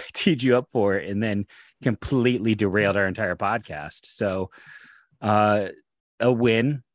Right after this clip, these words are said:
win ninety-one for Cleveland, as everyone expected at the start of the year. Uh, you know, it, the, it felt like, you know, offensively for me, the standouts were Miller, you know, Ar-, Arias,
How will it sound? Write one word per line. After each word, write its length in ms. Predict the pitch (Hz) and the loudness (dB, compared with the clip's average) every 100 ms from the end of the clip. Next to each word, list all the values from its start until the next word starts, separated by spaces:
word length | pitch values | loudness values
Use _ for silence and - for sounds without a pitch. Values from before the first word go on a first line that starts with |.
| - | -10
win 420 | 101 104 120 117 | -8 -2 2 4
ninety-one 640 | 113 113 123 120 104 101 113 | 4 2 0 0 -2 -2 -4
for 180 | 135 | -10
Cleveland, 520 | - 110 92 95 107 113 | -6 -2 -2 -2 -4 -4
as 320 | 90 95 92 | -6 -6 -6
everyone 340 | 95 95 101 | -6 -4 -4
expected 460 | 113 - 92 - 98 | -4 -4 -6 -6 -12
at 100 | - | -14
the 80 | - | -6
start 240 | 95 90 | -4 -2
of 60 | 90 | -2
the 80 | |
year. 280 | 87 95 110 - - - _ _ _ 90 | -2 -2 -4 -8 -20 -20 _ _ _ -10
Uh, 340 | 87 87 78 78 _ _ _ _ - | -8 -6 -6 -10 _ _ _ _ -12
you 100 | 110 | -10
know, 200 | 87 80 | -8 -10
it, 160 | 95 - - | -12 -10 -4
the, 240 | 104 92 - _ _ _ - | -2 -2 -8 _ _ _ -10
it 160 | 113 113 | -6 -4
felt 240 | - 131 | 0 0
like, 400 | 117 113 107 - - - _ _ _ _ _ _ _ _ _ _ _ _ _ _ _ _ _ _ | 2 2 0 -2 -18 -20 _ _ _ _ _ _ _ _ _ _ _ _ _ _ _ _ _ _
you 80 | 107 | -10
know, 80 | 85 | -6
offensively 840 | 95 104 107 101 104 104 101 95 | -4 0 0 0 0 2 2 0
for 160 | - 92 | -4 -6
me, 340 | 92 98 110 | -2 -2 -2
the 400 | 90 101 95 90 - | -4 -4 -4 -4 -8
standouts 600 | - - 98 92 98 - | -12 -2 0 0 0 -2
were 100 | 95 | -4
Miller, 680 | 87 95 92 90 90 90 90 _ _ | 0 0 2 0 0 -4 -8 _ _
you 120 | 76 | -20
know, 120 | 76 87 - | -20 -20 -10
Ar-, 260 | 92 87 - | -6 -6 -6
Arias, 680 | 101 90 85 87 90 - | -4 -2 0 0 -4 -8